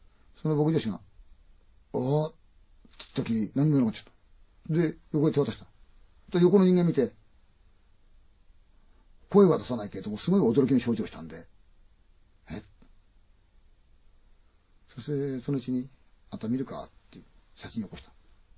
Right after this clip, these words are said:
それは二台のカメラで撮ってるんですけど、一台の方のカメラが撮ったちょうどアングルが、その、襖というのかな、あの、北国独特の厚い襖のごついやつ、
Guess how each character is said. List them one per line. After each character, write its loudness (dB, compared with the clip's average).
そ -6
れ 0
は 2
二 6
台 4
の 2
カ -4
メ -8
ラ -14
で -16
撮 -16
っ -16
て -20
る -14
ん -14
で -16
す -18
け -14
ど、 -14
一 -14
台 -2
の 0
方 -2
の -8
カ -10
メ -8
ラ -14
が -18
撮 -10
っ -14
た -20
ち -10
ょ -4
う -4
ど -8
ア -2
ン 0
グ -4
ル -14
が、 -14
そ -4
の、 -6
襖 -2
と 2
い 4
う 2
の -6
か -6
な、 -4
あ -8
の、 -6
北 0
国 2
独 -10
特 -6
の -6
厚 -6
い -6
襖 -8
の -4
ご -10
つ -8
い -4
や -6
つ、 -16